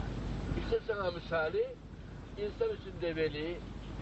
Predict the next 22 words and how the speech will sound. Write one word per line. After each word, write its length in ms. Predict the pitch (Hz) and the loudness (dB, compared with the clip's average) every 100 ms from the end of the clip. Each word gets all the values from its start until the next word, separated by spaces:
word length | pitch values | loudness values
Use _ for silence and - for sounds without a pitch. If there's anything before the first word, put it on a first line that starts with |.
| - | -2
ömür 240 | 190 208 208 | 0 0 -2
içinde 460 | - 190 180 175 | -4 -6 0 4
ecel, 320 | 165 147 156 156 - - - - - - | 4 4 2 0 -4 -8 -6 -6 -4 2
olmuş 340 | 185 190 220 - 160 | 2 2 -2 -4 -6
müc-, 280 | 156 147 165 | -4 -2 2
meçhul 360 | 165 - 214 | 2 2 0
ve 80 | 170 | 0
mühmel, 400 | 143 131 127 135 - - - - - - - - 131 | 0 -2 -2 -2 -2 -6 -6 -6 -4 -4 -4 -2 -2
cumada 320 | 160 214 226 220 | 0 2 2 0
müstetirdir 760 | 196 - 208 - 175 175 185 156 | -2 -6 -6 -4 -6 -2 -2 -2
bir 200 | 160 - | -8 -4
saat. 240 | 165 135 127 - - - - - - - - - | 0 0 -2 -6 -6 -6 -6 -6 -4 -4 -4 2
Kabul 220 | 160 165 | 4 4
olursun, 260 | 202 208 - - | 0 -2 -6 -2
dua 180 | 185 185 | 2 2
ede-, 300 | 175 170 143 | 0 -2 0
dua 220 | 170 170 | 2 2
ede-, 140 | 160 170 | 0 -2
kabul 200 | 175 147 | 0 0
olur, 200 | 156 175 | -2 0
dua 160 | 190 | 2
edersen. 380 | 175 170 156 - | 2 2 -2 -6